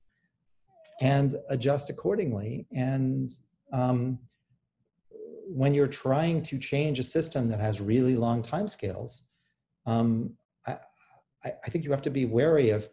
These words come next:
people promising to do it on short timescales, because often it comes from a lack of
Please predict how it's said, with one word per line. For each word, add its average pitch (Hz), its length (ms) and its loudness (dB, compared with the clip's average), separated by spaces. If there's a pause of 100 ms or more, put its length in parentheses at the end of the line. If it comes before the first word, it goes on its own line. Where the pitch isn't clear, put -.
people 120 300 -2
promising 123 540 0
to 117 80 -4
do 107 200 2
it 110 80 4
on 104 140 0
short 110 300 -2
timescales, - 640 -8 (640)
because 110 360 0
often 110 360 -4
it 101 140 -4
comes 107 260 -4
from 104 180 -6
a 98 40 -4
lack 95 320 -8
of - 180 -8